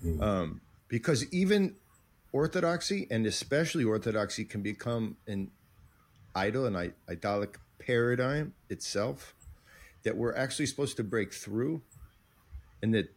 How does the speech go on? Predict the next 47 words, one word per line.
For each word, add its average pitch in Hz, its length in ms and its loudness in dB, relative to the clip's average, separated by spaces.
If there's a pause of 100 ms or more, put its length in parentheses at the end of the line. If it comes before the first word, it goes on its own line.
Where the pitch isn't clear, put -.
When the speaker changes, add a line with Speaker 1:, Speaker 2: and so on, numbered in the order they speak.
Speaker 2:
the 104 100 -2
truest 151 420 0
form 131 220 0
of 107 160 0
existence 120 640 -4 (260)
is 107 160 -4
in 110 240 -2 (680)
not 104 460 -2
being, 147 380 4
quote, 143 340 0
religious, 135 560 0
which - 180 0
I 131 120 2
want, 135 260 2
that's 123 200 2
a - 60 0
question 117 400 0
I 101 60 0
have 98 180 0
for - 120 -4
you 95 120 0
later 90 320 2
about - 300 -6
what 90 160 -2
is 87 220 -6
religion, 85 520 -4
'cause 92 140 -8
it's 95 120 -8
very, 117 180 0 (180)
I'm 95 60 -2
Speaker 1:
Mm-hmm. 104 160 4
Speaker 2:
sure 113 160 2
it's 139 120 -2
changing 101 600 0
all 98 160 -2
the 90 80 -4
time, 101 400 -6
but - 160 -8 (640)
so 135 440 0 (360)
it's - 140 -2
a 175 80 2
beautiful 165 420 2
thing. 165 240 2
And 147 100 4
I 143 100 4
don't, 135 220 2
I, 123 140 0